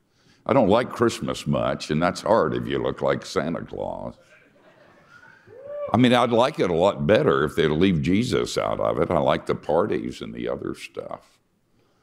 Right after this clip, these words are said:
Since we don't know for sure when Jesus was born, I don't know why we don't just give it to the pagans. Have a good time and enjoy it and celebrate our own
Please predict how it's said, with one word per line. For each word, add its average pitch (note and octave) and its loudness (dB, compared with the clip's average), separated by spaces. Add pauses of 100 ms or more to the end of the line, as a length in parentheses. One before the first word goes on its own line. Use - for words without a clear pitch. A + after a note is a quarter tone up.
(500)
Since - 2
we E2+ 4
don't D2 2
know E2 4
for C#2+ 0
sure F2 6
when D#2+ 2
Jesus D2 0
was C2 -6
born, E2+ 4
I E2+ 4
don't A#2+ 2
know F2 2
why D2+ 4
we E2+ 2
don't E2+ 0
just E2+ 2 (300)
give F2 0
it G2+ -4
to G#2 -6
the G#2 0
pagans. - -4 (1080)
Have E2 2
a G2 2
good F#2+ 4
time A2+ 0
and E2 -2
enjoy E2 2
it D2+ -4
and C#2+ -6
celebrate F#2 4
our D#2+ 4
own A#2 0